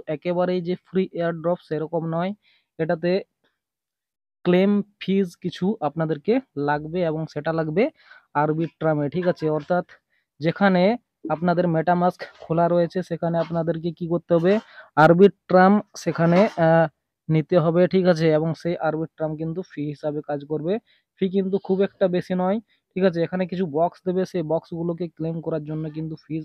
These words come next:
আপনাদের কিছু লাগবে, ঠিক আছে? সবার ফার্স্ট লিঙ্কটাকে কপি করবেন এবং কপি করে পরে তারপরে মাইসেস বা কিউ ব্রাউজারে ওপেন করবেন। এই রকমের ইন্টারফেস চলে আসবে।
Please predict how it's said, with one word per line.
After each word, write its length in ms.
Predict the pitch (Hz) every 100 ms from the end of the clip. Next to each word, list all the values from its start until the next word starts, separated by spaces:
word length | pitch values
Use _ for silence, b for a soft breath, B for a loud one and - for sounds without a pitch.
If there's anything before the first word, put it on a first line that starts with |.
| -
আপনাদের 340 | 151 147 143 196 _ _ _ _ _
কিছু 260 | 202 - 214 285 - _
লাগবে, 520 | 139 139 147 139 135 143
ঠিক 160 | 127 196
আছে? 180 | 185 135 113
সবার 240 | - 175 185
ফার্স্ট 280 | 202 190 202
লিঙ্কটাকে 420 | 185 190 185 180
কপি 200 | 180 180 185
করবেন 280 | 185 185 185
এবং 160 | 185 175
কপি 200 | 180 175
করে 180 | 175 185
পরে 180 | 175 185
তারপরে 380 | 180 175 170 185 247 b b _ -
মাইসেস 360 | 160 160 180
বা 120 | 170 175
কিউ 220 | - 180
ব্রাউজারে 400 | 175 175 170 175
ওপেন 260 | 170 160 180
করবেন। 300 | 170 175 175 170
এই 100 | 170
রকমের 300 | 165 170 165
ইন্টারফেস 420 | 165 170 170 175
চলে 180 | - 170
আসবে। 280 | 170 160 165